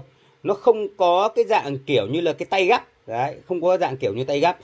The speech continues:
Nên là cái việc mà lấy giấy tai nhiều khi nó cũng sẽ còn khó khăn. Và nhất là những cái người mới sử dụng cái này, cái việc mà định vị để lấy giấy tai ấy, nó sẽ hơi khó khăn.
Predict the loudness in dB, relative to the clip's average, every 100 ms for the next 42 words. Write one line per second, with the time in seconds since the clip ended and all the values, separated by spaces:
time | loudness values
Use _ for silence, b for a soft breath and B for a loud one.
0 | b b 0 4 4 4 4 4 4 2
1 | 4 4 4 4 4 2 2 2 0 -4
2 | -4 -2 -2 -4 -8 -8 -8 -4 -4 -2
3 | -2 0 0 0 0 2 2 2 2 0
4 | -2 2 4 4 0 0 -2 -2 -2 0
5 | 0 -2 0 0 2 2 2 0 -2 0
6 | 0 0 2 0 2 2 0 B B B
7 | -4 -4 -2 -4 4 6 6 4 -6 -4
8 | -4 -6